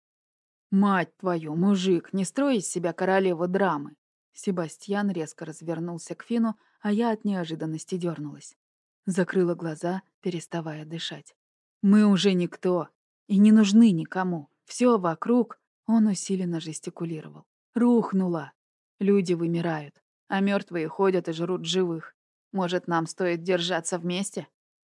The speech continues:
Может, стоит самим рассказать о том, что двух парней грохнули?" "Бенар, ты долбак или просто прикидываешься?"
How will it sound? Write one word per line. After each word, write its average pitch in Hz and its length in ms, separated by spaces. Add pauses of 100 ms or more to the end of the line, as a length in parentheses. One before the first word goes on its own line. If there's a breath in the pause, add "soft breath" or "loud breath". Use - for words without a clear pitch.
Может, 196 380
стоит 208 380
самим 202 420
рассказать 185 560
о 165 80
том, 165 220
что 180 200
двух 170 300
парней 190 420
грохнули?" 160 600 (1040)
"Бенар, 185 720
ты 190 140
долбак 180 580
или 180 140
просто 175 400
прикидываешься?" 185 1000